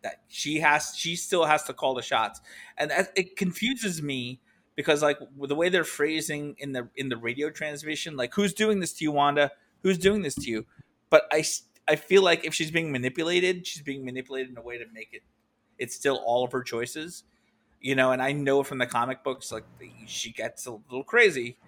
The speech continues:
She's, she definitely gets a little nuts. So she is easily manipulatable, and she's easily triggered by emotional trauma.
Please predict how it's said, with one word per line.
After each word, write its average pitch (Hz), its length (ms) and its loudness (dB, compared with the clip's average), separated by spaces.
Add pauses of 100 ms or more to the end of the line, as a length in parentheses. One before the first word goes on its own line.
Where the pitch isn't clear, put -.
(380)
She's, 123 840 -8
she - 360 -12
definitely 127 340 -2
gets 131 220 -2
a 127 40 -10
little 131 180 -6
nuts. 123 460 -6 (280)
So - 200 -6
she 139 280 -4
is 160 280 -2
easily 147 400 -4
manipulatable, 120 800 -6
and - 80 -16
she's 113 360 -14 (140)
easily 123 460 -8
triggered 107 540 -6 (540)
by 101 520 -2 (180)
emotional 113 440 -6
trauma. 107 520 -4